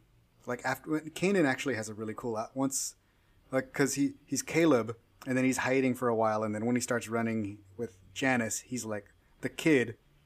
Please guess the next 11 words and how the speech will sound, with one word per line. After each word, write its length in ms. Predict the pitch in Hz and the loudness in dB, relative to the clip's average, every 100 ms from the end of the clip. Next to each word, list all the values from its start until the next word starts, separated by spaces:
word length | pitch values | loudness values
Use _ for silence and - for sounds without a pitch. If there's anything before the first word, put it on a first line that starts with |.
| _ - - | _ -16 -4
and 120 | 117 | 0
then 120 | 120 | 2
when 100 | 117 | 2
he 140 | 110 110 | 0 -2
leaves, 460 | 117 117 101 98 | 0 0 -2 -8
he 180 | - 113 | -10 -8
takes 340 | - 110 - | -6 -6 -6
his 160 | 117 107 | -6 -4
own 160 | 110 101 | -4 -6
name. 240 | 90 101 _ _ _ _ _ _ _ _ _ _ - | -10 -14 _ _ _ _ _ _ _ _ _ _ -10
Uh, 300 | 113 101 | -6 -6